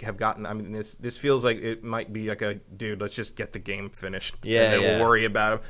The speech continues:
Speaker 1: But I mean, considering the response it's gotten and how weird it is, it would shock me if it doesn't come to the consoles later on.
Speaker 2: Yeah, they'd be cutting off, uh, their nose to spite their face.
Speaker 1: Yeah. Well, and also, like, if I was, if I'm, like, Sony or Microsoft, like,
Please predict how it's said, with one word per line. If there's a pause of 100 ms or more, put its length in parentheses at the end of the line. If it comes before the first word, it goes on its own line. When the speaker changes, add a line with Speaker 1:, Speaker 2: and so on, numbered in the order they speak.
Speaker 1:
But
I
mean,
considering
the
response
it's
gotten
and
how
weird
it
is,
it
would
shock
me (300)
if
it
doesn't
come
to
the
consoles
later
on. (240)
Speaker 2:
Yeah,
they'd
be
cutting
off,
uh, (200)
their
nose
to
spite
their
face.
Speaker 1:
Yeah.
Well,
and
also,
like,
if
I
was,
if
I'm,
like,
Sony
or
Microsoft,
like,